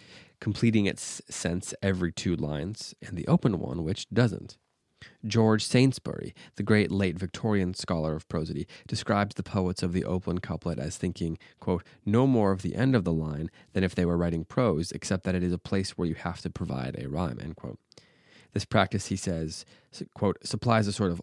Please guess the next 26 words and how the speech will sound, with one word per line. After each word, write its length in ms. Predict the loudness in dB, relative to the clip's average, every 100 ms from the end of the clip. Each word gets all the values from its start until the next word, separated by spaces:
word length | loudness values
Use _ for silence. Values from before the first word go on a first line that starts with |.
| -2
obligato 680 | 0 2 2 0 -2 -2 -4
accompaniment 600 | -2 0 2 2 0 -4
to 60 | -6
the 80 | -6
rhythm, 240 | -6 -8
a 60 | -4
sort 180 | -2
of 120 | -2 0
low 320 | 2 4 4
guitarish 640 | 0 -2 -2 -2 0 -2
accompaniment 640 | -6 -4 -2 -2 -2 -4 -8 -20 -8
of 180 | -6 -2
rhyme 520 | 0 2 2 2 -2
music,' 580 | 0 0 0 -2 -10 -18 _ -14
end 160 | -14 -12
quote. 280 | -12 -14 -16 _ _ _ _ -20 -8
In 100 | -2
the 80 | 2
eighteenth 420 | 4 2 0 -2
century, 380 | 0 0 0 -4
of 100 | -6
course, 300 | -6 -6 -6
the 80 | -8
closed 420 | -4 -2 -2 -4
pentameter 520 | -6 -4 -2 -2 -4
couplet, 380 | -6 -8 -6 -8